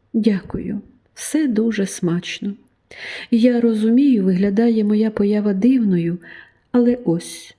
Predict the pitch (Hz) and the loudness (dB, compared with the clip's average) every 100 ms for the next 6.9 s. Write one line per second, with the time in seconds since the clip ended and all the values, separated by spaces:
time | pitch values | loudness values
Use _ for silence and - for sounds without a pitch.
0 | _ _ _ _ _ _ _ - 180 214 | _ _ _ _ _ _ _ -4 0 2
1 | 254 254 175 196 - - - 180 - 202 | 2 0 0 -2 -4 -10 -4 -2 0 0
2 | 196 185 180 185 180 156 165 - - 165 | 0 -2 -2 -2 -2 -4 -4 -8 -8 -2
3 | 165 - - 208 240 - - 180 185 185 | -2 -2 -4 -2 -2 -6 -8 -4 -4 -4
4 | - 185 - - 151 - - - _ _ | -2 -4 -4 -6 -6 -8 -12 -20 _ _
5 | _ _ _ _ _ _ - 262 262 254 | _ _ _ _ _ _ 0 4 4 2
6 | 226 233 226 254 247 220 208 170 175 | 2 4 4 4 4 2 2 0 -2